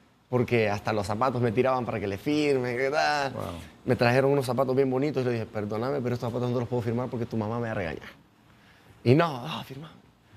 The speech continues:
Speaker 1: Entonces son, son cosas que me llenan, ¿sabes? Me llenan bastante el corazón y, y desde ahí dije, wow. Bueno, no desde ahí, la verdad que desde antes yo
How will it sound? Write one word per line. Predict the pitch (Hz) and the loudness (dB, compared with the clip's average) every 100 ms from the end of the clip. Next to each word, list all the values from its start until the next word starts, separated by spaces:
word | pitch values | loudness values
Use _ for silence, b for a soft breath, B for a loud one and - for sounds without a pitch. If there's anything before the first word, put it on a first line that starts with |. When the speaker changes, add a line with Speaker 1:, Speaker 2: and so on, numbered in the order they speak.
| b b | b b
Speaker 1:
Entonces | 160 151 | 4 4
son, | 165 | 0
son | 139 147 | 0 0
cosas | 170 165 | 0 -2
que | - 147 | -2 2
me | 135 | 4
llenan, | 160 165 139 123 | 4 2 0 -2
¿sabes? | 135 156 165 - _ _ - | -2 -2 -4 -16 _ _ -2
Me | 123 | 2
llenan | 135 143 135 | 2 2 -2
bastante | 123 120 147 147 123 | -4 -2 -2 0 -2
el | |
corazón | 113 110 143 131 110 - - | -2 -4 -4 -6 -6 -12 -2
y, | 120 120 107 - b b b b | 0 0 -2 -10 b b b b
y | 135 | 4
desde | 143 127 | 4 4
ahí | 131 156 | 2 0
dije, | 160 151 139 117 - | -2 -2 -4 -6 -10
wow. | 110 110 98 - _ _ _ _ _ _ _ - - _ _ - | -6 -4 -6 -10 _ _ _ _ _ _ _ -20 -20 _ _ 2
Bueno, | 131 | 2
no | 113 120 | 2 0
desde | 113 | 0
ahí, | 101 104 | 0 0
la | 98 | 0
verdad | 120 | 0
que | 113 107 | -2 -2
desde | 107 110 113 | -2 0 0
antes | 120 117 107 | 0 0 0
yo | 113 104 | 0 -2